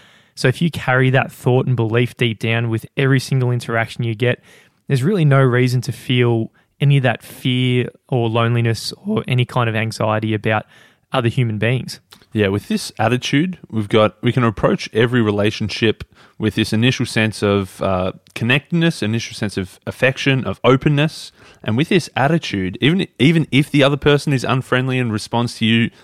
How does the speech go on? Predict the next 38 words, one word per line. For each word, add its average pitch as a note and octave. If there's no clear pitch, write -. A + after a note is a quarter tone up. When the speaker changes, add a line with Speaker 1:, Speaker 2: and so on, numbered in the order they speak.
Speaker 2:
that G#2+
isn't C3
in C#3+
a C3+
positive C3+
way, D#3+
at A2
least C#3+
you've B2
approached G#2+
them A#2+
with G#2+
a G2+
feeling G2+
of F#2
openness, G2
and G#2
you've F#2+
got C3
that A#2
opportunity G#2+
to G2
start G2
off F#2+
on G2+
the G2+
right G#2
foot, -
and G#2
you've G2
also A#2
got G#2
then G2
that F#2
flexibility G2
to F#2+
change F#2+
later. F#2